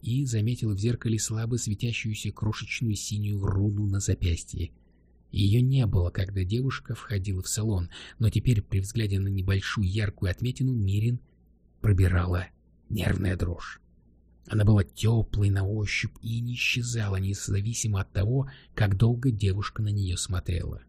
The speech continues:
Мирин взглянула в ту сторону коллекции, где ранее стояла леди Алира, но там никого не было. Она видела лишь тени на дальней стене, словно вызванные чьим-то движением.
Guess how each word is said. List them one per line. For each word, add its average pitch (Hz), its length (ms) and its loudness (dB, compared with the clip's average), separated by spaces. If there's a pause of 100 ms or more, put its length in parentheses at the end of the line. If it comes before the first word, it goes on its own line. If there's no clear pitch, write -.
(600)
Мирин 113 280 8
взглянула 104 520 6
в - 100 -8
ту 113 240 0
сторону 101 480 2
коллекции, 117 520 2
где 104 200 2
ранее 107 300 2
стояла 101 360 0
леди 98 380 2
Алира, 135 680 2 (500)
но 92 220 4 (180)
там 120 380 4 (420)
никого 95 380 2
не 85 160 -2
было. 82 300 -6 (560)
Она 110 180 2
видела 113 280 6
лишь 110 400 2
тени 113 320 2
на 104 180 2
дальней 87 440 0
стене, 92 500 0
словно 95 520 0 (380)
вызванные 101 680 2
чьим-то 98 500 -2
движением. 92 760 -2